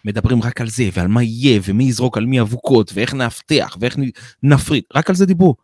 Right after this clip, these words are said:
אז כולם כבר באו באווירה של, "וואלה, אחי, אני נכנס לסג'אעיה, אני לא הולך לבלומפילד ביפו." זה, זה, זה כל מה שהיה שם, כולם באו דרוכים במטרה הזאת,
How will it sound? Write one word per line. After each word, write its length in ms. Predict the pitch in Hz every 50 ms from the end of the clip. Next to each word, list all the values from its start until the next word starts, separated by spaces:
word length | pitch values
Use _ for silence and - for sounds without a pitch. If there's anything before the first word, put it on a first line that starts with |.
| _ _ _ _ _ -
אז 140 | - - -
כולם 360 | - 139 127 135 160 180 180
כבר 180 | 143 139 131 120
באו 280 | 127 139 139 139 143
באווירה 480 | 127 127 120 110 104 113 101 92 90 92
של, 240 | - - 98 101 92
"וואלה, 420 | 76 113 131 160 196 214 202 175
אחי, 180 | 151 - 175 175
אני 100 | 156 139
נכנס 240 | 120 - 156 151
לסג'אעיה, 540 | 165 151 - 165 151 131 151 143 170 214 196
אני 120 | 135 110 107
לא 80 | 127
הולך 220 | 156 196 214 - 151
לבלומפילד 480 | 139 120 110 131 139 127 - 117 107
ביפו." 400 | 104 104 104 101 98 - - 87 - _ _ _ _ _ _ _ _ _ _ _ _ _ _ _ _ _ _ -
זה, 200 | - 95 107 107
זה, 160 | 107 104 131 131 117 98 -
זה 280 | 101 101 101 123 151
כל 160 | - - 170
מה 120 | 156 156 151
שהיה 240 | - 143 147 175 185
שם, 140 | - 120 101 -
כולם 420 | _ - 135 127 135 147 151 147
באו 200 | 135 139 143 147
דרוכים 460 | 135 120 117 110 107 - - 151 165 147
במטרה 440 | 127 110 107 104 - 110 113 131
הזאת, 320 | 131 120 110 120 135 170